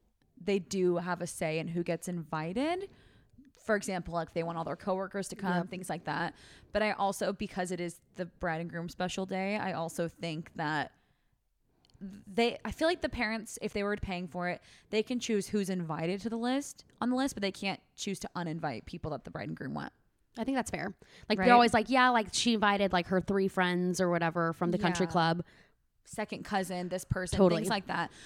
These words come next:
Speaker 1: Okay, maybe you have less of a say in who is invited, but you can't, they don't have a right to uninvite people that the bride and groom do want there.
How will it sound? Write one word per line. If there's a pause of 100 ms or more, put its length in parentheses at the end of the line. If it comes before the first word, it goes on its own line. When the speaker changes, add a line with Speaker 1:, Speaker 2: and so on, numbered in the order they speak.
(160)
Speaker 1:
Okay,
maybe
you
have
less
of
a
say
in
who
is
invited, (420)
but (340)
you
can't, (160)
they
don't
have
a
right
to (140)
uninvite
people
that
the
bride
and
groom
do
want
there.